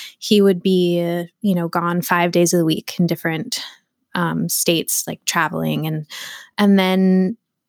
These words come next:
and then as we got a little later, that's when we decided to move back to L A 'cause he was just gone so much and I wanted to be closer to my family. And then he booked a movie that shot in Europe.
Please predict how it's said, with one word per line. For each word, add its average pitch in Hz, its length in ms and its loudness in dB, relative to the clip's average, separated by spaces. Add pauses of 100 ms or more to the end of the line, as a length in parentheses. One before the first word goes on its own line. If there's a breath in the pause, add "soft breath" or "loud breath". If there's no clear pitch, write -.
(160)
and 208 180 6
then 196 140 4
as 190 160 2
we 202 80 6
got 190 220 4
a - 20 0
little 180 240 4
later, 196 640 6
that's 202 340 2
when 214 160 8
we 196 120 6
decided 180 360 -2
to - 100 2
move 170 240 2
back 160 180 -4
to - 100 -8
L 170 160 0
A 165 140 -2
'cause - 320 -6
he - 120 -2
was 170 100 -4
just - 160 -2
gone 180 200 2
so 180 180 0
much 175 320 0
and 170 80 -4
I 170 120 -2
wanted 170 260 -2
to - 80 -8
be 175 80 0
closer 170 340 -4
to 170 60 0
my 165 220 -2
family. 175 480 -2 (680 loud breath)
And 220 120 8
then 220 140 10
he 240 80 12
booked 233 220 6
a 233 40 10
movie 202 280 8
that 196 120 0
shot 175 260 -2
in 175 360 0 (140)
Europe. 294 380 0